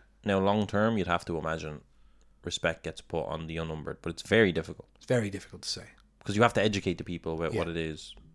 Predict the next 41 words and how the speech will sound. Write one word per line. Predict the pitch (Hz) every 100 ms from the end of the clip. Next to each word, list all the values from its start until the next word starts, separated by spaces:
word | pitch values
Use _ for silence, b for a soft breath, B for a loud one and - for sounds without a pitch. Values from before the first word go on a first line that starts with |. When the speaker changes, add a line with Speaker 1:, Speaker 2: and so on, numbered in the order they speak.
| - - -
Speaker 1:
You | 92
know, | 82 67
it, | -
Speaker 2:
It's | 92
very | 160 139
Speaker 1:
it, |
Speaker 2:
hard. | 107 92 - -
Speaker 1:
it's | 104 -
difficult. | 120 101 90
Like, | 127 127
ultimately, | 151 180 147 131
the | 113 101
print, | 131 95 95
the, | 101 92 - B B B B
the | -
P | 123
S | 113 110
A | 98
pop | 98 -
reports | 90 101 92 -
and | 82
the, | 87 85
the | 87
grading | 95 92
pop | 85 87
reports | - 90 85 -
will, | 85 82 - - - - - _ -
will | 87
show | - 113 98
people | 95 92 85
what's | 87 -
printed | - - 85 80
and | 80
what's | 78 -
not | 80 78 -
in | -
Speaker 2:
Yeah. | 87
Speaker 1:
terms | 82
of | 87
numbered | 87
and | 85